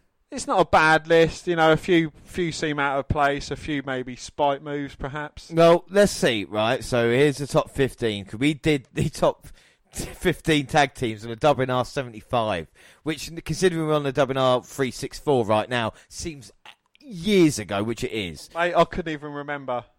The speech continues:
Speaker 2: All right, so we're gonna go fifteen down. And like I said, this is from W N R seventy-five. So this is from, like, twenty sixteen, twenty fifteen. So this is how long ago it was.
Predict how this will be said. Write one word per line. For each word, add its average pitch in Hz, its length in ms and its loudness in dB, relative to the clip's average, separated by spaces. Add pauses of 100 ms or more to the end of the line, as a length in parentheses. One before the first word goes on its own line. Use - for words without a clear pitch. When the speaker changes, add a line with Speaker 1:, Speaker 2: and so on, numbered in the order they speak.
(160)
Speaker 2:
All 113 60 -2
right, 107 220 0
so 131 180 0
we're 139 120 4
gonna 143 200 2
go 143 140 4
fifteen 160 680 0
down. 120 440 2
And 139 340 -4
like 180 240 4
I 190 40 -4
said, 151 240 -2
this 208 240 -2
is 180 180 0
from 139 280 0
W 131 220 -2
N 131 40 -2
R 123 80 -2
seventy-five. 107 560 -4 (260)
So - 140 -10
this 190 200 2
is 151 240 -6
from, 135 300 -2
like, 120 240 -6
twenty - 200 -8
sixteen, 151 500 -8
twenty 135 240 -6
fifteen. 131 380 -6 (260)
So 151 400 2
this 170 160 -4
is - 40 -10
how 156 140 2
long 147 220 -2
ago 131 140 -2
it 117 100 -4
was. 113 280 -2